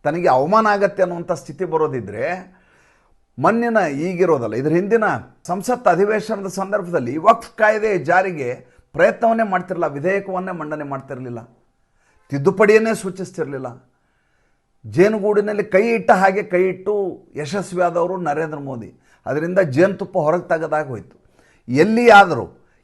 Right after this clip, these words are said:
ಯಾವುದೇ ಅವರ ಸಹಪಕ್ಷಗಳು, ಮಿತ್ರ ಪಕ್ಷಗಳು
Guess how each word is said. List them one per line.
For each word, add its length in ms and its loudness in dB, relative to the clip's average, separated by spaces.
ಯಾವುದೇ 680 8
ಅವರ 280 6
ಸಹಪಕ್ಷಗಳು, 880 2
ಮಿತ್ರ 340 -6
ಪಕ್ಷಗಳು 720 -10